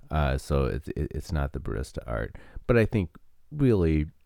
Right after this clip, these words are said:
the, the rise of something like Starbucks is just about, you know, vacuous, uh, consumerist culture and the idea that all of a sudden, you know, there's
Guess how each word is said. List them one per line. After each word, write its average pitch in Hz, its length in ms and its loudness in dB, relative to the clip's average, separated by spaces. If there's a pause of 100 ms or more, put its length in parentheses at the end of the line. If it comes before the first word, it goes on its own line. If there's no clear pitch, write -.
(920)
the, 80 440 0
the 80 140 -2
rise 101 400 2
of 58 100 -10
something 65 260 -6
like - 200 -10
Starbucks - 720 -10
is 78 240 -4
just - 300 -6
about, 67 380 -4 (100)
you 87 100 -6
know, 58 160 -8
vacuous, 69 840 -8 (200)
uh, 57 280 -10 (800)
consumerist - 640 -8
culture - 560 -6
and - 180 -6
the 143 80 -4
idea 73 340 -4
that 71 160 -8
all 76 220 -4
of 73 80 -8
a 71 40 -8
sudden, 69 460 -6 (440)
you 76 80 -6
know, 60 260 -6
there's 65 460 -8